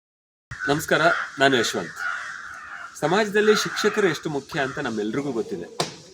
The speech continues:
ಅಂತ ಶಿಕ್ಷಕರು ಕೂಡ ಸಮಾಜದಲ್ಲಿ ಒಂದಷ್ಟು ಕೊಂಕನ್ನ, ಪ್ರಶ್ನೆಗಳನ್ನ ಎದುರಿಸ್ಬೇಕಾಗತ್ತೆ. ಸಮಾಜದ ಕೊಂಕುಗಳಿಗೆ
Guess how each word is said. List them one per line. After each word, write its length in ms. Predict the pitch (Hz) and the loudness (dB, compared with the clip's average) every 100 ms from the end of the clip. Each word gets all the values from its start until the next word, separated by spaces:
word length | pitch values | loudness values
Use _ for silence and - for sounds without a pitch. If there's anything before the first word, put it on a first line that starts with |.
| - - | -20 -8
ಅಂತ 160 | - 175 220 | -4 0 0
ಶಿಕ್ಷಕರು 400 | 190 - 262 254 | 0 0 -2 -2
ಕೂಡ 160 | 226 214 233 | 2 2 2
ಸಮಾಜದಲ್ಲಿ 520 | 196 208 202 202 202 | 0 0 0 0 2
ಒಂದಷ್ಟು 420 | 196 165 156 - | 2 2 -4 -8
ಕೊಂಕನ್ನ, 440 | 175 151 135 135 131 | -6 -8 -6 -6 -4
ಪ್ರಶ್ನೆಗಳನ್ನ 580 | 131 135 156 127 123 123 120 - _ | -6 -8 -6 -6 -4 -4 -6 -10 _
ಎದುರಿಸ್ಬೇಕಾಗತ್ತೆ. 840 | 156 185 - 120 85 80 - - - - - - - - - - - - - - | -2 -2 0 -4 -4 -8 -10 -14 -18 -20 -18 -16 -8 -6 -6 -8 -10 -10 -8 -4
ಸಮಾಜದ 420 | 113 160 185 185 | 0 0 0 -2
ಕೊಂಕುಗಳಿಗೆ 760 | 208 156 156 151 135 135 185 | -4 -4 -6 -2 -2 -2 -6